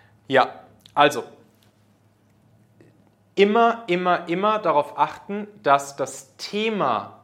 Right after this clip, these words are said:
der E-Mail-Strecke, die ihr versendet, exakt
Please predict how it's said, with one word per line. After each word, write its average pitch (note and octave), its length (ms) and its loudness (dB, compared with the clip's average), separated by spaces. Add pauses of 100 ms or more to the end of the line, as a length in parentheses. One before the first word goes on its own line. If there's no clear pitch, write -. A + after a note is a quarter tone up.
(160)
der B2 340 -2
E-Mail-Strecke, D3 960 -2
die B2+ 100 -14
ihr A#2+ 160 -14
versendet, A2+ 680 -8 (440)
exakt - 880 -8